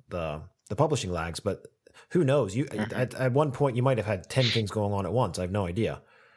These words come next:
Speaker 1: How do you, how do you keep it
Speaker 2: Yeah.
Speaker 1: all, uh, straight in your head?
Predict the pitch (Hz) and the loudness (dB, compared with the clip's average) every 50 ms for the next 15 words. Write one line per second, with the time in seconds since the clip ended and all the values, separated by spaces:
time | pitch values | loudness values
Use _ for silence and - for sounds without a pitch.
0 | _ _ _ _ _ - - 127 135 135 131 131 135 131 127 - 113 131 131 135 | _ _ _ _ _ -2 2 2 2 4 2 2 0 0 0 0 0 0 2 2
1 | 131 120 123 127 123 113 110 110 107 110 101 101 98 95 - - - - 87 107 | 4 4 6 6 6 6 4 4 2 2 2 2 0 -2 -4 -6 -8 -4 -2 -2
2 | 98 92 92 87 - - - - _ - - - - - 135 123 101 - - 90 | 0 0 -2 -4 -6 -8 -16 -20 _ -10 -8 -8 -2 0 0 0 0 0 -4 -6
3 | 90 95 107 101 80 73 - | -4 -2 -2 -2 -2 -4 -8